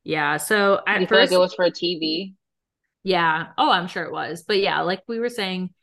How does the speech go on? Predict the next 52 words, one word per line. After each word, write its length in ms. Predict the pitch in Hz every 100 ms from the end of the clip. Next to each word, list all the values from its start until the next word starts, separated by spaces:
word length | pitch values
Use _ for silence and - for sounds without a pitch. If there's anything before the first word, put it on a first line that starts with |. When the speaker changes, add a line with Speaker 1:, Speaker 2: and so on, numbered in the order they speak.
| _ _ _
Speaker 1:
with 120 | 196
the 40 | 185
poppies 480 | - 165 165 170 170
is, 160 | 165
like, 180 | 175 -
at 180 | 180 -
first 240 | 180 190
I 40 | 247
was 160 | 202 -
so 180 | 165
excited 400 | 165 - 165 170
with 100 | 165
the 80 | 165
news. 240 | 170 170 165
Like, 140 | 151
remember 280 | 175 180 165
I 60 | 151
sent 200 | - 135
you 80 | 151
the 60 |
video 420 | 156 165 165 160 160
of, 180 | 156 156
like, 220 | 143 -
her 160 | 170 170
clip 220 | 170 156
Speaker 2:
Mm-hmm. 60 | 151
Speaker 1:
about, 200 | 165 - _
like, 180 | - _ _ _ _ _ -
getting 200 | 175 220
a 20 |
man 340 | 277 269 233
and 80 | 185
all 140 | 180
this 80 | 190
stuff. 200 | - 247
I 40 | 214
was 100 | 208
like, 120 | -
"Oh, 100 | 247
I'm 180 | 254 254
so 160 | 247
happy 300 | 240 240 226
for 160 | 214 180
her," 160 | 175 165
'cause 180 | 185 170
she 100 | 180
was 160 | 165
really 200 | 165 170
struggling. 680 | 165 143 151 170 190 196 208 _ 175
Speaker 2:
Right. 340 | 151 135 - -
Speaker 1:
But 100 | 190
then 420 | 208 196 185 175